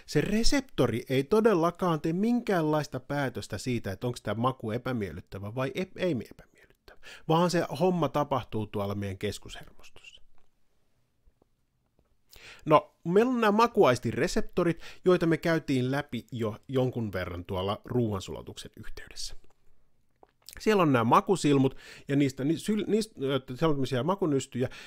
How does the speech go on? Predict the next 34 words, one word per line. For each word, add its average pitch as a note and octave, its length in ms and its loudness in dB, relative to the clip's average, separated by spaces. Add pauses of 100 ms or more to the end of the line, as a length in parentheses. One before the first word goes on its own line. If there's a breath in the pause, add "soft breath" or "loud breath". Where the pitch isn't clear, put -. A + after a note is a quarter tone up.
(160 loud breath)
ja B2+ 260 2
siellä B2+ 240 2
on A#2+ 60 4
nyt, B2+ 220 -2
nystyjä D3 480 2
on G2+ 180 -2
neljää D3+ 440 4
eri A2+ 180 -2
tyyppiä, A3 440 -2
joissa B2 160 0
kolmessa B2+ 560 2
on G2+ 80 -8
makuaistin B2+ 640 0
soluja, G2 400 -4
eli F2+ 100 -10
näitä F#2 200 -12
makusilmuja, E3 800 0 (720 soft breath)
ja C3+ 480 4 (240)
niitä D#3 320 2
on, C3 320 2 (500)
a, C#3 180 4
koko F3+ 320 4
sen A#2 220 -2
kielen G#2 420 -2
alueella. - 580 -16 (340)
Eli B2 260 4
jos B2+ 220 2
vanhoissa C#3 440 4
koulukirjoissa A#2 880 4
ja G#2+ 40 0
tällaisissa A2+ 640 0
törmää G2 440 0
siihen, G#2+ 340 -2
että F#2 260 -8